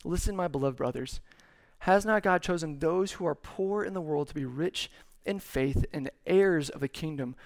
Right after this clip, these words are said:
which he has promised to those who love him? But you have dishonored the poor man. Are not the rich the ones who oppress you and the ones who drag you into court? Are they not the ones who blaspheme the honorable name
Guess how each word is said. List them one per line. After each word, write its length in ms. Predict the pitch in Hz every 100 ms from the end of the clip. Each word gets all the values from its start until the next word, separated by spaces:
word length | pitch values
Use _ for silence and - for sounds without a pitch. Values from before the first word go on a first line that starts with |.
| - -
which 200 | 165 -
he 80 |
has 100 | 151
promised 400 | - - 170 185
to 60 | 185
those 260 | 139 139 -
who 100 | 127
love 220 | 131 -
him? 180 | - - _ _ _ _ _ _
But 120 | - 131
you 100 | 170
have 200 | 160 139
dishonored 720 | 143 - 135 160 190 190 151
the 80 | 143
poor 220 | 151 151
man. 260 | 143 196 - _ _ _ _ _ _ _ _ -
Are 140 | 165
not 160 | 208 220
the 100 | 214
rich 480 | 170 190 220 - -
the 80 | 190
ones 320 | 180 202 196
who 100 | 190
oppress 560 | 156 - 175 196 -
you 140 | 185 156
and 80 | 143
the 60 |
ones 260 | 143 175 -
who 80 | 160
drag 340 | 131 143 165
you 140 | 180
into 120 | 190 -
court? 440 | - 160 214 - - - - -
Are 80 | -
they 60 | 202
not 140 | 226
the 60 | 220
ones 180 | 208 208
who 100 | 190
blaspheme 840 | 139 151 175 220 - - 240 233
the 100 | 180 -
honorable 400 | 180 220 233 226
name 420 | 160 139 123